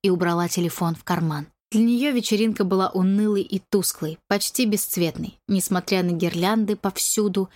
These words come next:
мерцающие красным светом, на басы, вибрирующие в груди, и на открытых людей, готовых впустить в свою душу хотя бы на одну ночь.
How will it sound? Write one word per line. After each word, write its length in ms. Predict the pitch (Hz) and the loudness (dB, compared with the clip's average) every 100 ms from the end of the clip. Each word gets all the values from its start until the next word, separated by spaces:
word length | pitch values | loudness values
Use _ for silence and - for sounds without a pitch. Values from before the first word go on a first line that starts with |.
| - - | -18 -4
мерцающие 720 | 196 180 - 190 185 - 190 | -2 0 0 0 0 0 -2
красным 420 | - 190 180 190 | 0 0 0 -2
светом, 480 | 175 - 185 175 170 - _ _ - - | -2 -2 -2 -2 -6 -10 _ _ -8 0
на 140 | 226 | 0
басы, 500 | 202 175 - 190 214 - _ - | 2 0 0 0 -2 -4 _ 0
вибрирующие 840 | 202 185 202 196 190 185 - 190 | 2 2 2 2 0 -2 0 0
в 40 | |
груди, 520 | 180 190 190 180 185 - _ _ _ | 0 0 2 0 0 -4 _ _ _
и 120 | - 254 | 0 0
на 120 | 208 | 0
открытых 640 | 190 - - 240 208 - | -2 -4 0 0 0 -2
людей, 520 | 196 190 170 160 156 _ _ _ - | 0 0 0 -2 -4 _ _ _ -2
готовых 640 | 185 - 220 214 190 - _ _ | -2 2 0 2 -2 -6 _ _
впустить 580 | - - 190 - - 185 | -20 -4 -2 0 -2 -2
в 60 | - | -2
свою 320 | - 170 165 | -2 -2 -2
душу 480 | 165 208 202 - 175 _ _ _ | 0 0 0 -4 -8 _ _ _
хотя 360 | - 190 - 247 | -4 -2 2 2
бы 120 | 208 | 2
на 220 | 180 175 | 0 0
одну 280 | 165 160 180 | 0 0 0
ночь. 440 | 175 160 147 - | 0 -2 -4 -8